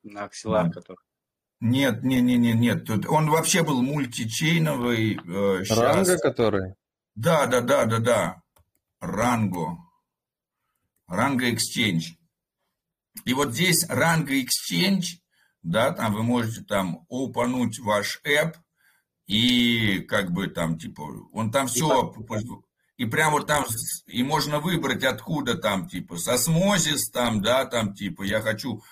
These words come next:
Speaker 2: атом с Осмозис поменять на, э, Этериум на Фантом. Да, там, типа,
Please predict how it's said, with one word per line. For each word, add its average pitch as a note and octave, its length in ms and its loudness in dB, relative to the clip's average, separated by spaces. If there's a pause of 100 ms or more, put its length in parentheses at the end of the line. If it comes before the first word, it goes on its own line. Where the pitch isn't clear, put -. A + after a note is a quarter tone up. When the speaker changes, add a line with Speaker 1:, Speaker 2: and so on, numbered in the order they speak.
(260)
Speaker 2:
атом G#2 1120 0
с - 260 -6
Осмозис C3+ 880 0
поменять C3 800 -2
на, A2 800 2 (280)
э, G2 480 2
Этериум C#3 600 0
на B2 100 0
Фантом. A#2 800 -2 (1500)
Да, A2 320 2
там, A2+ 240 0
типа, D#2 640 -6